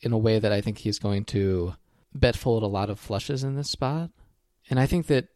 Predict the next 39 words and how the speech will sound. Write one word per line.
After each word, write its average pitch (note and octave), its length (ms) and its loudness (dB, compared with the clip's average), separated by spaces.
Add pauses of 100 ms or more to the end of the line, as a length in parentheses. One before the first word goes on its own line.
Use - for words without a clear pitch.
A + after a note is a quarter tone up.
(1160)
shipping D3+ 380 0
on A#2 100 0
the A2 80 0
river D3 480 0 (1040)
might A2+ 240 2
look A#2+ 200 0
weaker, A#2 480 2 (140)
might A2 160 -2
look G#2+ 120 -4
stronger, A2+ 340 0
but A2 120 0
I G#2 60 -2
don't A2+ 120 -2
think A2 120 -4
it A2 60 -8
looks A2+ 140 -4
very G2+ 200 -2
different, C3 440 -4 (600)
than G2+ 180 -4
shipping G#2+ 320 0
on G#2+ 100 -2
the G#2+ 60 -6
turn. C#3+ 460 -6 (800)
Uh, F#2 500 -2 (360)
so A2+ 160 0
I, A#2 100 2
for - 200 -2
that C#3+ 120 4
reason, C3+ 200 2
I B2 40 4
think A#2+ 160 -2
just A#2 120 -2
giving A#2+ 180 0
him A#2 80 2
the A2 100 0
opportunity A2+ 360 -2
to, G#2+ 80 -4
to G#2+ 140 -4
bluff - 520 -4